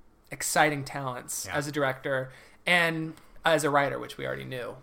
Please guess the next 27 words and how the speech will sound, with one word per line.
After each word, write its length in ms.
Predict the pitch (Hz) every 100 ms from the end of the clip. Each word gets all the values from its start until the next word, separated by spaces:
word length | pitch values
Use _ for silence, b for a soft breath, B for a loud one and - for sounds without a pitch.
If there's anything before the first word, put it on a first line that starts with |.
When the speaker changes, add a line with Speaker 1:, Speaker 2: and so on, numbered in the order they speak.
| -
Speaker 1:
But 120 | 127
Speaker 2:
On 100 | 135
the 60 | 160
cover 220 | 120 117 147
Speaker 1:
not 80 |
Speaker 2:
of 80 | 113
The 60 | 127
Speaker 1:
quite 60 | 110
like 20 | 110 104
Speaker 2:
Hollywood 20 | 139
Speaker 1:
this. 40 | -
Speaker 2:
Reporter, 560 | 107 107 107 107 107 - - _ _ _ _ -
there 120 | 107
was 140 | 104 107
a 60 |
full, 500 | - 120 113 101 98 - _
like, 120 | 113 110
they 120 | 117
put 240 | - 123
full 160 | - 113
page 260 | 113 110
ads 320 | 98 98 107 -
on 140 | 107
top 260 | - 101 110
of 100 | -
the 100 | 110
cover. 420 | 113 117 123